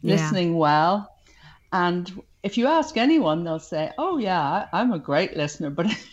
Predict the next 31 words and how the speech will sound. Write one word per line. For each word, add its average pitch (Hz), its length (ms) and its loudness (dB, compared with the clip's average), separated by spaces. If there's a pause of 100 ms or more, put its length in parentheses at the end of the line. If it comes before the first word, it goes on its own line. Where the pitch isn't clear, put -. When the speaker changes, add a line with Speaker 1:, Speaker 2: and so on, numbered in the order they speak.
Speaker 2:
you 233 240 6
ask 185 440 0
the 190 140 -4
people 185 560 -4
Speaker 1:
<laughs> 190 80 0
Right. 202 320 6
Speaker 2:
around 208 380 2
them, 185 260 2 (380)
th-, - 340 -4
there 247 100 4
may 269 200 4
be 240 180 -2
a 175 80 -2
gap 170 420 -2
there. 160 280 -2
That's - 280 -8
what - 200 -10
we 160 80 -10
call 143 320 -4
a 135 40 -6
blind 135 440 -4
spot. 240 400 -2 (160)
Speaker 1:
Mm-hmm. 202 420 0
Speaker 2:
So 285 200 0
all 370 200 6
of 294 140 -4
those 240 320 0
things, 160 500 -6 (100)
um, 165 500 -2 (560)
you 226 120 -2
know, 180 280 -4